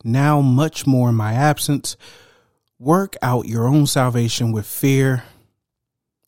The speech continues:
and trembling." And, uh, just thinking about talking about this, and the first thing that popped to my head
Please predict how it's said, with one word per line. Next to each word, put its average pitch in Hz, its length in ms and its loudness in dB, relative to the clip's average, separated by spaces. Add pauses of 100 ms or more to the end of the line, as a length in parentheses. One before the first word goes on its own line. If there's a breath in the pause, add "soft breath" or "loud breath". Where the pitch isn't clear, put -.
(100)
and 101 120 -12
trembling." 101 560 -4 (3000)
And, 139 380 2 (100)
uh, 123 300 0 (460 loud breath)
just - 260 -4
thinking 143 280 0
about 123 440 -2
talking 120 500 -2
about 117 560 -4
this, 117 380 -4
and 104 240 -6 (1040)
the - 80 -8
first 156 340 0
thing 135 140 2
that 113 140 0
popped 117 300 -6
to - 140 -6
my 123 300 0
head 110 340 -4